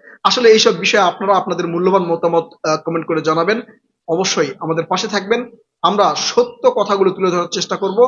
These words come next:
আবারও বলছি, আমার ভিডিও কোনো রাজনৈতিক উদ্দেশ্য নয়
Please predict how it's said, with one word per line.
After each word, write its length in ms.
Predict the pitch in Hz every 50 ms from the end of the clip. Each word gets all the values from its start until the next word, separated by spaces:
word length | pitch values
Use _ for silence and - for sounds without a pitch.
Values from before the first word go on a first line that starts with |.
| 247 - - - _ -
আবারও 280 | 175 170 196 220 226 220
বলছি, 300 | 226 233 226 - - 254 269 320 _ -
আমার 200 | 175 170 185 185
ভিডিও 300 | 156 131 151 160 165 208
কোনো 180 | 196 208 190 165 156 147 139 160
রাজনৈতিক 400 | 170 185 226 214 220 214 240 208
উদ্দেশ্য 300 | 202 185 156 175 160 -
নয় 220 | 165 156 147 139